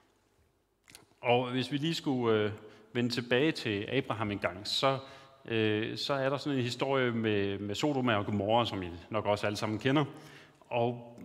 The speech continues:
inden, øh, inden Sodoma og Gomorra, der kommer der tre mænd til Abraham. De to af dem viser sig at være engle, og den tredje viser sig at være Herren selv. Øhm, og, og så står, øhm, Abraham og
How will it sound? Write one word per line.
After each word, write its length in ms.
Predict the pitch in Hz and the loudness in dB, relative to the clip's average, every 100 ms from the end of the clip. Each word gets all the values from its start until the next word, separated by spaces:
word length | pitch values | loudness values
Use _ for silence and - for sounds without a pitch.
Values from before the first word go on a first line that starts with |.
| - | -6
inden, 360 | 139 165 165 160 | 0 2 2 2
øh, 420 | 127 110 107 - | 0 0 0 -2
inden 180 | 151 170 | -2 0
Sodoma 400 | 160 147 123 113 | 2 2 2 0
og 80 | 110 | 0
Gomorra, 300 | 110 110 131 | -2 -2 -2
der 80 | |
kommer 280 | - 160 147 | -4 -6 -4
der 80 | 135 | -2
tre 260 | - 175 151 | -4 -2 0
mænd 160 | 135 | 0
til 80 | 135 | 2
Abraham. 400 | 113 110 101 - - - - - - - - _ _ _ _ - | 0 0 -4 -8 -18 -20 -20 -20 -20 -20 -20 _ _ _ _ -6
De 60 | 127 | -4
to 260 | - 190 | 0 4
af 80 | 147 | 4
dem 160 | 151 147 | 6 4
viser 220 | 160 139 | 2 0
sig 300 | - 120 107 | 2 4 4
at 80 | 107 | 4
være 260 | 98 98 | 2 2
engle, 380 | 151 190 202 156 | 4 4 2 0
og 100 | 127 | 0
den 120 | 131 | 0
tredje 340 | - 135 156 135 | 2 4 4 2
viser 260 | 139 147 | 0 0
sig 200 | 127 113 | 0 0
at 80 | 104 | 2
være 220 | 107 104 | 2 2
Herren 260 | 104 117 127 | 2 2 2
selv. 180 | 110 - - - - _ _ _ _ - - - - - _ _ - | 0 -4 -14 -20 -20 _ _ _ _ -20 -20 -20 -20 -20 _ _ -4
Øhm, 600 | 117 107 101 98 98 98 | 2 4 2 0 -2 -4
og, 360 | - 117 104 - | -2 0 0 -2
og 180 | 110 107 | -6 -4
så 120 | 139 | -6
står, 520 | - 139 123 117 - - - - - | 0 2 2 -2 -14 -20 -20 -16 -4
øhm, 680 | 104 95 92 87 87 87 85 - - | -2 -2 -2 -6 -8 -10 -12 -18 -4
Abraham 480 | 127 123 113 107 101 | -2 0 0 0 -2
og 500 | 104 104 95 95 | 0 2 2 -2